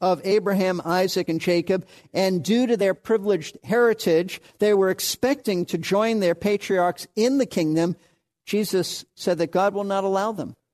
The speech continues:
in. Now, he doesn't mean all Jewish people, certainly. He means many who expect to be there will not be there.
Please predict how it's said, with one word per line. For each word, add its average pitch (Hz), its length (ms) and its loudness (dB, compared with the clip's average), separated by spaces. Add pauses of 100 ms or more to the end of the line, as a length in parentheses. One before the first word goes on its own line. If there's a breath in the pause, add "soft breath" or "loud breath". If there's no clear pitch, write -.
(240)
in. 151 240 -2
Now, 165 60 0
he 208 60 0
doesn't 269 220 0
mean 233 140 0
all 196 140 2
Jewish 143 340 -2
people, 147 300 -6
certainly. 151 500 -4
He 160 80 -6
means 185 400 -6 (440)
many 196 280 0
who 196 160 2
expect - 540 -4
to 156 60 -6
be 127 140 -6
there 113 300 -10 (280)
will 185 120 -2
not 208 240 -2
be 156 100 -2
there. 104 260 -8